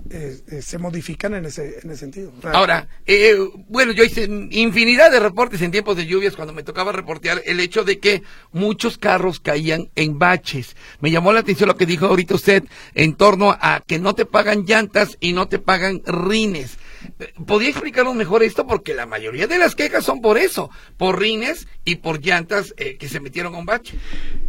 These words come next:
Speaker 1: Esas son coberturas, eh, son coberturas adicionales que se pueden poner en las pólizas.
Speaker 2: Ujú.
Speaker 1: Pero sí está establecido dentro de los contratos de las pólizas en la gran mayoría de las aseguradoras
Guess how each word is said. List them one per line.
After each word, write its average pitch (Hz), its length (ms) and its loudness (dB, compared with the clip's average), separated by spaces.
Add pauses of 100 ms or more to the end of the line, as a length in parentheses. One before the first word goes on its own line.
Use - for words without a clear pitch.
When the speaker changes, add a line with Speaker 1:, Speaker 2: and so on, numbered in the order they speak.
(360)
Speaker 1:
Esas 247 300 4
son 277 160 6
coberturas, 226 840 4 (160)
eh, 180 300 0
son 233 180 2
coberturas 214 760 2
adicionales 185 1000 0
que 165 140 -4
se 165 140 -6
pueden 185 400 0
poner 170 640 -4
en 160 200 -6
las 135 200 -6
pólizas. - 680 -10 (100)
Speaker 2:
Ujú. - 120 -18 (100)
Speaker 1:
Pero 185 400 4
sí 233 460 0
está 196 260 0
establecido 190 680 0
dentro 165 380 -6
de 165 60 -4
los 156 160 -6
contratos 180 380 -2
de 226 80 4
las 190 120 2
pólizas 180 480 -2
en 165 200 -8
la 147 100 -4
gran 175 240 0
mayoría 170 420 -2
de 185 80 -2
las 165 160 -6
aseguradoras 190 720 -2